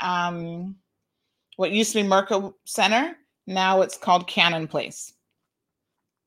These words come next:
And every day they have a long list of items, Charlie. They always have a big menu.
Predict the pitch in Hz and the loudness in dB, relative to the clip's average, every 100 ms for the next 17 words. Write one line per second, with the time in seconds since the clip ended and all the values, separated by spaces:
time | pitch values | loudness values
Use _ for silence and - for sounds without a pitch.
0 | - 196 196 233 311 240 240 240 226 196 | -8 2 4 6 6 8 8 8 6 6
1 | 185 214 208 208 - 175 170 165 160 156 | 8 8 6 2 2 2 2 -2 0 2
2 | 160 185 208 180 156 165 156 156 127 | 2 0 0 -4 -4 -4 -4 -6 -8